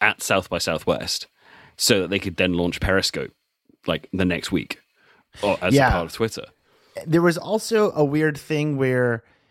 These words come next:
Speaker 2: like, Periscope was its own app that sometimes was integrated into Twitter, and then sometimes Twitter would remove the integration. And then for a while, this was w-, the, the really weird thing was towards the end,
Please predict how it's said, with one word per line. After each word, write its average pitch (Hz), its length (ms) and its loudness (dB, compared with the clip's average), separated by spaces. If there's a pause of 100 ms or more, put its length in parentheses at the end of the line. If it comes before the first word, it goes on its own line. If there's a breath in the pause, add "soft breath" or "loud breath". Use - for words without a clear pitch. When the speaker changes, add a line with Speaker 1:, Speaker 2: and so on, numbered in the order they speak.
(240)
Speaker 2:
like, 131 440 0 (180)
Periscope 185 640 0
was 139 180 0
its 127 220 -6
own 151 400 4
app 120 460 -2 (340)
that 117 300 0
sometimes 170 840 2
was 131 140 -2
integrated 139 840 2 (100)
into 131 280 0
Twitter, 135 560 0 (340 soft breath)
and 120 120 -2
then 120 100 2
sometimes 151 440 0
Twitter 143 280 2
would 127 200 -2
remove 123 440 2
the 156 120 0
integration. 147 840 -2 (560 soft breath)
And 139 100 2
then 160 140 4
for 180 160 2
a 170 80 6
while, 143 640 2 (480 soft breath)
this 190 240 2
was 220 140 0
w-, 151 260 -6
the, 123 180 2
the 120 160 -2
really 208 400 4
weird 127 300 -4
thing 127 140 -2
was 117 120 -2
towards 110 280 -2
the 113 120 -8
end, 131 380 -2